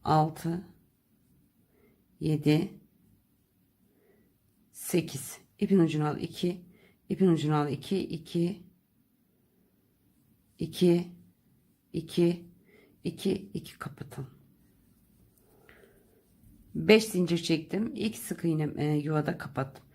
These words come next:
Şimdi sık iğne yaparak gidiyorum arkadaşlar. Bütün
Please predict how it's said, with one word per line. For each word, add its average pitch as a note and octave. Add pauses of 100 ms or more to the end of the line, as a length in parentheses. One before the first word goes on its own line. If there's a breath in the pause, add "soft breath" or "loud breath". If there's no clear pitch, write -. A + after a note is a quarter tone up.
(300 loud breath)
Şimdi C#4
sık -
iğne F3
yaparak D3
gidiyorum D3
arkadaşlar. D3+
Bütün G#3